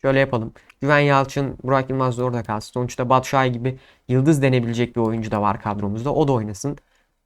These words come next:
Payet, Payet'i kanat yapmak yerine. Ya da Payet kanat oynuyor. Tamam, çok güzel. Tamam, bu kadroyla çıkalım. Ozan Tufan yerine de ya da ben Emirhan'ı alayım. Bu kadroyla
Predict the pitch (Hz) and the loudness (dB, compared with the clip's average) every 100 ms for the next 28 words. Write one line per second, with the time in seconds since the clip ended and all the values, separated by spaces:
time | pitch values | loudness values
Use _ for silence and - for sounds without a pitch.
0 | _ 147 156 160 - - - - _ _ | _ -2 -2 -2 -6 -14 -16 -20 _ _
1 | - 131 135 151 143 131 131 - 123 135 | -10 -8 -6 -8 -8 -6 -6 -6 -6 -4
2 | 143 120 107 113 135 147 165 170 175 175 | -4 -4 -4 -6 -2 2 2 4 2 2
3 | 160 165 160 156 139 127 143 123 - - | 0 0 0 0 -4 -4 -4 -6 -6 -4
4 | 143 127 110 113 _ _ _ _ _ _ | -4 -4 -6 -8 _ _ _ _ _ _
5 | _ _ _ _ _ _ _ _ _ _ | _ _ _ _ _ _ _ _ _ _
6 | _ 143 170 160 185 170 131 147 165 - | _ 2 4 4 6 6 6 2 0 0
7 | 147 156 185 - 131 156 160 147 170 165 | 0 0 -4 -2 2 2 0 -2 -2 0
8 | 147 135 139 147 - 127 123 127 131 127 | 0 -2 -2 -4 -4 -4 -2 0 -2 0
9 | 143 135 139 131 113 139 - _ _ _ | 2 2 2 2 0 -4 -10 _ _ _
10 | 170 196 175 127 127 131 | 2 6 6 6 2 2